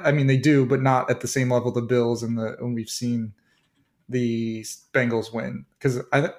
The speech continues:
Mahomes has, like, only hosted one A F C championship game, which is, like, crazy to think about in his career. Um,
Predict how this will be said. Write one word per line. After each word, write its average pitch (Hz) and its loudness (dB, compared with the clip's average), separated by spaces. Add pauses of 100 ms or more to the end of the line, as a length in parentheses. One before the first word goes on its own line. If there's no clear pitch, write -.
(100)
Mahomes 196 6
has, 196 4
like, 143 4
only 143 4
hosted 131 0
one 123 2
A 131 2
F 127 0
C 123 -4
championship 117 -4
game, 127 -6
which 120 -6
is, 120 -2
like, 120 0
crazy 113 -2
to 117 -4
think 107 -8
about 110 -8
in 127 -4
his 117 -6
career. 127 -8 (1040)
Um, 113 0